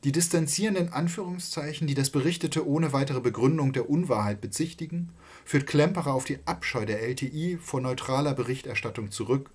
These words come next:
sowie auf ihre Manie, stets einen Gegner ausfindig und schlecht machen zu wollen. Die Armut schließlich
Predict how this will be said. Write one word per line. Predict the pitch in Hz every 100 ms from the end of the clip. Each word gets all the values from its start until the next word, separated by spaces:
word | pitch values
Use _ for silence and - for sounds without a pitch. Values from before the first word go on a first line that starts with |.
| - - - -
sowie | 131 135 165
auf | 143
ihre | 143 135
Manie, | 127 131 151 165 170 - -
stets | - 151 160 -
einen | 127 127
Gegner | 120 135 135 120
ausfindig | 110 139 139 - 120 113 113 -
und | 113
schlecht | - 110 -
machen | 165 - -
zu | - -
wollen. | - - 101 - _ _ - _ - - _
Die | - -
Armut | 90 104 135 170 -
schließlich | 175 170 180 175 -